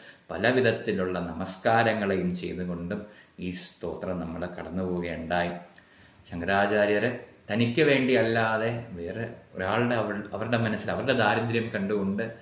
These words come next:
മനസ്സലിഞ്ഞ് ഹൃദയത്തിൻ്റെ നിറവിൽ നിന്നും വന്നതാണ് ആ കനകധാരാ സ്തോത്രം. അത് ലോകോപകാരമായി എല്ലാവർക്കും അത്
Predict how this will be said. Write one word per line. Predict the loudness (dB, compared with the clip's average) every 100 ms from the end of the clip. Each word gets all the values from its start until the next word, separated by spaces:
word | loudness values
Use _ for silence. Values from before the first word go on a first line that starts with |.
| -20 -20 -8
മനസ്സലിഞ്ഞ് | -2 2 0 0 0 2 2 0 -4 -6
ഹൃദയത്തിൻ്റെ | -4 0 0 0 0 0 0
നിറവിൽ | 0 2 2 2
നിന്നും | 0 0
വന്നതാണ് | -2 -2 -4 -4 -6 -8 -8
ആ | -8
കനകധാരാ | -6 -4 -4 -2 -2 0
സ്തോത്രം. | -2 -6 -10 -6 -8 -8 -14 -14 -2
അത് | 0 2
ലോകോപകാരമായി | 2 2 4 4 4 4 4 4 4 4 2 0 0
എല്ലാവർക്കും | 0 2 4 4 2 -2 -4
അത് | -2